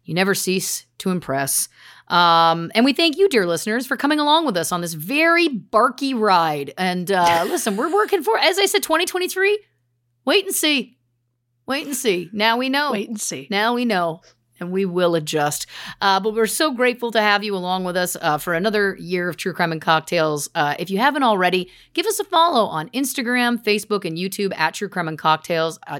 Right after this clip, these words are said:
Speaker 1: Twitter at Not Detectives. And of course, if you are looking for some more bonus episodes, you can go to patreon dot com slash true crime and cocktails. Learn more about that over there. And finally, if you're looking for True Crime and Cocktails merch, the only place to buy official True Crime and Cocktails merch is,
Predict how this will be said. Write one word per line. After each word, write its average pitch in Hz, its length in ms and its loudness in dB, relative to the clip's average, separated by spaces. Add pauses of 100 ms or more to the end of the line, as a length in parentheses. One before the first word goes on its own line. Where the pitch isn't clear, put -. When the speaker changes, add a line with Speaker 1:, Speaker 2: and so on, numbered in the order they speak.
Speaker 1:
Twitter 285 580 -4
at 180 160 -2
Not 180 160 -4
Detectives. 185 540 -4 (340)
And 165 120 -6
of 160 80 -10
course, 196 320 0
if 170 80 -14
you 156 80 -2
are 165 100 2
looking 165 240 -4
for 170 100 -4
some 170 180 -6
more 165 140 -4
bonus 233 320 2
episodes, 208 460 0
you 175 60 -8
can 170 100 -8
go 156 100 -4
to 147 80 -4
patreon 190 460 0
dot 151 240 0
com 175 240 2
slash 160 380 -2
true - 140 -4
crime 165 180 -4
and 151 100 -8
cocktails. 156 540 0
Learn 151 240 -6
more 180 240 -2
about 156 320 0
that 151 240 2
over 147 200 -4
there. 220 360 2 (300)
And 240 120 -2
finally, 302 500 2
if 226 140 -4
you're 233 100 4
looking 254 300 0
for 240 80 -8
True 269 220 -6
Crime 254 240 -2
and 220 80 -6
Cocktails 247 500 0
merch, 247 400 2
the 220 220 -4
only 277 400 2
place 269 320 0
to 269 80 -2
buy 262 180 6
official 254 320 0
True 226 160 -6
Crime 226 180 0
and 214 80 -2
Cocktails 208 360 0
merch 196 240 -4
is, 202 260 0